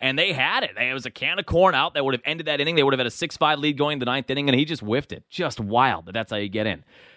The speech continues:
But you get to watch that Brewers celebrate with champagne, and then eighteen hours later, Damian Lillard is a Milwaukee Buck. Let's end this emergency thirty-minute podcast where we started. <laughs>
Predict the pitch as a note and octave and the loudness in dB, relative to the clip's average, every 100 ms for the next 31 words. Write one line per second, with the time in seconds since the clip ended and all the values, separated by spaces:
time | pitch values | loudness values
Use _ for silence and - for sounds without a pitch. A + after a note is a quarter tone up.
0 | _ D#3+ D#3+ F3 D#3 C3+ E3 G#3+ - C#3+ | _ 0 2 2 2 4 2 2 -2 -2
1 | A2+ A2+ - _ _ _ _ C#3+ F#3+ G#3+ | 0 -2 -6 _ _ _ _ 0 4 4
2 | F#3+ - E3+ D#3 D3 C3+ - C3+ A#2 A#2 | 2 0 0 2 2 0 -2 -2 0 -2
3 | A2+ A2 - B2 B2+ C3 C3 C3 B2+ B2+ | -4 -4 -2 0 2 2 0 0 -2 -4
4 | B2+ _ C#3 E3+ - F#3 F3 D3+ E3+ E3+ | -8 _ 0 0 -4 -8 -2 0 2 2
5 | C#3 C3+ D3+ F#3+ C#3 B2 D3 F3 F#3 F#3 | 0 0 2 0 -2 -2 -2 -2 -2 -2
6 | C#3 D3 C#3+ C3 D3 B2+ B2+ A#2 A#2+ A#2+ | 2 4 4 4 2 0 0 2 2 2
7 | G#2 F#2 F3+ A3+ - - - F#3+ G#3+ G#3+ | -4 -2 -2 -2 -6 -10 -4 -4 -2 -4
8 | - - E3 F3+ F3 F3+ F3 E3+ E3 - | -4 2 4 4 0 -8 -4 -4 -4 -2
9 | E3 E3 D#3+ - D3 C3+ C#3+ B2+ - C3 | -2 0 -6 0 0 2 -2 -4 -4 -4
10 | B2 - A#2 F2+ - _ _ _ - | -4 -2 -2 -2 -6 _ _ _ -14